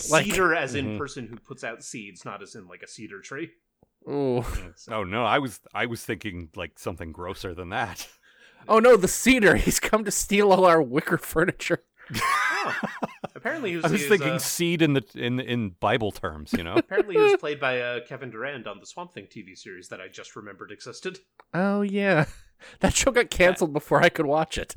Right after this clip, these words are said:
Speaker 3: That show got canceled before it started.
Speaker 1: Uh-huh.
Speaker 3: I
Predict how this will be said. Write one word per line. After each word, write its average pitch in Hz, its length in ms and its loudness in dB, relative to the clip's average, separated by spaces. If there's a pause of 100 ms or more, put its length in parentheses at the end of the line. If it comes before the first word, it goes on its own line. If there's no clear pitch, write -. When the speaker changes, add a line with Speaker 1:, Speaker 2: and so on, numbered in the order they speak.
(420)
Speaker 3:
That 127 220 -2
show 190 240 2
got 160 160 0
canceled 151 320 0
before 131 240 -4
it 110 80 -4
started. 98 520 -4
Speaker 1:
Uh-huh. 165 260 6 (1120)
Speaker 3:
I 117 340 -2